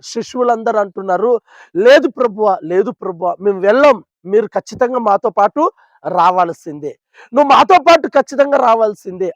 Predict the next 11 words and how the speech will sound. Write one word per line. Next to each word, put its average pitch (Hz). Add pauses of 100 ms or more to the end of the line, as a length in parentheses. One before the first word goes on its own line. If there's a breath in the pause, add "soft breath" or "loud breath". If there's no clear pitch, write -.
అని 320 (140)
శిష్యులు 240
దేవుణ్ణి 202 (380)
బతిమిలాడుతున్నారు. 190 (280)
ఇక్కడ 311 (120)
గమనించండి, 269 (400 loud breath)
అంటే 302 (640 soft breath)
వీళ్ళు 254 (720 soft breath)
చేప, 262 (440)
చేపలు 311
పట్టిన 254